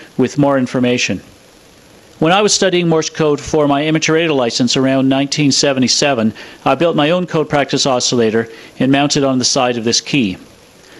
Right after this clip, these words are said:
My father was also studying, and he bought a model from Radio Shack that had a very similar look to the Heathkit C oh one, including the lamp.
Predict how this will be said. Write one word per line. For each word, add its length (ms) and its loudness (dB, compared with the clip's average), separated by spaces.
My 100 2
father 380 0
was 140 0
also 220 -2
studying, 500 0
and 100 -2
he 100 0
bought 200 2
a 40 -2
model 280 0
from 200 0
Radio 280 0
Shack 400 -2
that 120 -2
had 200 0
a 40 0
very 220 0
similar 480 0
look 220 -2
to 160 -2
the 100 0
Heathkit 320 -2
C 240 0
oh 60 2
one, 360 0
including 480 0
the 80 0
lamp. 360 -2